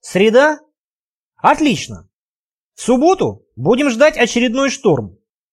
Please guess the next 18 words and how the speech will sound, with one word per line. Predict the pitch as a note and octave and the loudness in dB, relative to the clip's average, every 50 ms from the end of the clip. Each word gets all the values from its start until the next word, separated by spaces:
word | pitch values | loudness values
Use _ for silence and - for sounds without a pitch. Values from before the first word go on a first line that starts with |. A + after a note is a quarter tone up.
| _ _ _ _ _ _ _ _ _ _ _ _ _ _ _ | _ _ _ _ _ _ _ _ _ _ _ _ _ _ _
"Почему | - G#2+ - - D3 G#3+ D4 | -16 -12 -8 -4 -4 -2 -2
именно | D4 A#3 F3 D3 B2+ | -2 -2 -2 -2 -4
в | - | -6
субботу?" | - - C3 A#2 A2 A#2+ D3 D#3 F#3 F3 F3+ _ _ _ _ | -8 -10 -10 -8 -6 -6 -6 -6 -6 -10 -12 _ _ _ _
удивился | B2 C3+ C3 D3 D#3 D#3 D3+ D3 - D3 | -10 -8 -6 -4 -2 -2 -2 -2 -4 -4
я. | C#3+ C#3+ C#3+ C3 B2+ _ _ _ _ _ _ _ _ _ _ _ _ _ _ - | -2 -2 -2 -4 -6 _ _ _ _ _ _ _ _ _ _ _ _ _ _ -8
"Никто | A#2+ D#3 D#3 - G#3+ A3 | -6 -6 -2 0 0 2
не | G#3+ A3 | 2 0
спорит, | G#3 - - C#4 D4 C4+ F3 G#2+ - _ - | -2 -4 -4 -2 0 0 0 -2 -4 _ -4
после | E3 F#3 E3+ - G3+ | -4 -2 0 0 -2
первой | - - A3+ A#3 A3+ G#3+ G#3 G3+ | -2 0 2 2 4 4 2 2
супергрозы | - A#3 G3+ G#3+ G#3 G3+ F3+ F#3+ G3+ G#3+ A3 A#3+ A#3+ A#3+ - _ _ _ - | 0 -2 0 0 0 2 2 2 2 2 2 0 -4 -6 -8 _ _ _ -12
вечером | B2 C#3+ F#3+ A3 G3+ - G#3 G#3+ G3 | -6 -2 -2 -2 0 0 0 0 0
четвертого | - G#3+ G3 - A3+ A3+ G#3 G#3+ G3+ G3 G3+ | 0 -4 -4 0 0 0 0 0 0 0 0
июля | G#3 A3 A#3 A#3+ A3 G3+ - - _ _ _ | 0 0 0 0 -2 -2 -4 -8 _ _ _
они | - D#3+ F3+ G#3 G#3 | -4 -2 0 0 -2
стали | G#3 - A#3 A3 G#3 | 0 2 2 2 2
повторяться | G#3 - G#3 G3 - - G3+ G#3+ A#3 A#3+ A#3+ - G3+ F3+ D3 | 2 2 -2 -2 0 2 4 4 4 2 0 -2 -6 -6 -6